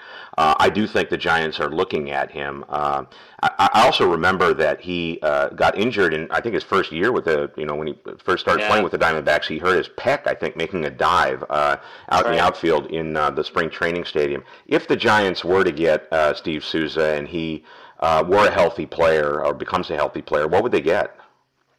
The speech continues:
Speaker 2: Well, I mean, as you mentioned, he got hurt, uh, in spring training his first year with the Diamondbacks, and, uh, at the very end of spring training his second year. So I never really got to see him at his best. Now, when they acquired him,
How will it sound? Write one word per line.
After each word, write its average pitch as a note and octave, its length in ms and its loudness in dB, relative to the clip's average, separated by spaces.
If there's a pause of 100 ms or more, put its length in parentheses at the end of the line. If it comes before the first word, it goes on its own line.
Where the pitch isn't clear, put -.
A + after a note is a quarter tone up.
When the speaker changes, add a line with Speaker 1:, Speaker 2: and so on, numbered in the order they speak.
(880)
Speaker 2:
Well, F3 320 4
I D#3+ 80 2
mean, D3+ 220 0 (260)
as D#3+ 200 2
you D3+ 80 -2
mentioned, C3+ 320 -2
he C3+ 100 -4
got C3 260 4
hurt, C3+ 240 -2 (120)
uh, A#2+ 280 4
in A#2 160 -8
spring C3+ 240 -6
training C#3+ 460 -6
his A#2 220 -4
first B2 320 0
year B2+ 80 0
with B2 100 -4
the A2+ 60 -14
Diamondbacks, B2 500 0
and, G#2+ 340 -6
uh, G#2 280 2
at - 80 -6
the G2+ 80 -8
very A#2 280 -2
end E3+ 140 0
of D3+ 80 -2
spring - 240 -8
training A2 380 -6
his G#2 160 -10
second - 320 -2
year. G#2 120 -4
So - 200 -6
I B2+ 100 -6
never G#3+ 240 -8
really F#3+ 240 0
got D#3+ 200 2
to C3+ 80 -6
see D#3+ 260 -4
him A2+ 260 -8 (540)
at - 180 2
his C3+ 160 -12
best. - 340 0
Now, C3 240 4
when D3+ 220 2
they D#3 140 4
acquired D3 440 4
him, G3 220 -8